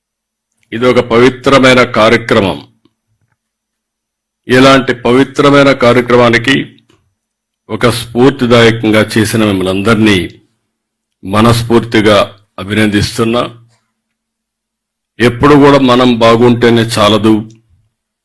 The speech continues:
మన చుట్టూ కూడా సమాజం బాగుండాలి అనేది మన సంస్కృతి,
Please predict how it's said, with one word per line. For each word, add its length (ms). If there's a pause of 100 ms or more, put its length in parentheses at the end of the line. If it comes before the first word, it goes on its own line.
(380)
మన 160
చుట్టూ 500
కూడా 160
సమాజం 540
బాగుండాలి 880 (1160)
అనేది 320
మన 160
సంస్కృతి, 760